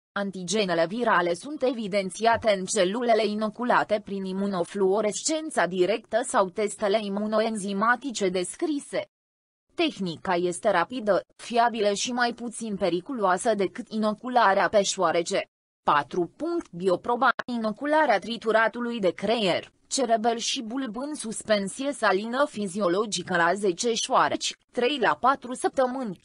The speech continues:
Inoculați intracerebral cu zero virgulă zero cincisprezece mele și respectivă zero virgulă zero trei mele.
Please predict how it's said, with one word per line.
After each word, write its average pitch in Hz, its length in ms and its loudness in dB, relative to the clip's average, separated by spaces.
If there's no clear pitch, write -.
Inoculați 214 760 0
intracerebral 208 1000 2
cu 214 200 -2
zero 190 360 2
virgulă 202 540 0
zero 240 400 2
cincisprezece 277 880 -2
mele 175 340 0
și 190 200 -2
respectivă 190 720 -2
zero 185 380 0
virgulă 202 520 0
zero 240 400 0
trei 254 280 0
mele. 185 420 0